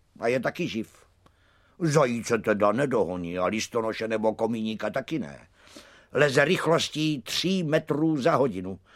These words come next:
zatímco já to švihám, jak už víte, pětatřicítkou.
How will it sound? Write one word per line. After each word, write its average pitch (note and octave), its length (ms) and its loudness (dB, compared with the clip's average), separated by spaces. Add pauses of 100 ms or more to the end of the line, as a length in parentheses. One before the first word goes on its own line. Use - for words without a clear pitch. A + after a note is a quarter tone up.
(240)
zatímco G#2+ 600 -2
já G#2 380 0
to G#2+ 160 -6
švihám, A2 600 -2
jak A2 160 -2
už G2+ 160 -10
víte, G2+ 400 -6 (360)
pětatřicítkou. F2 1120 -8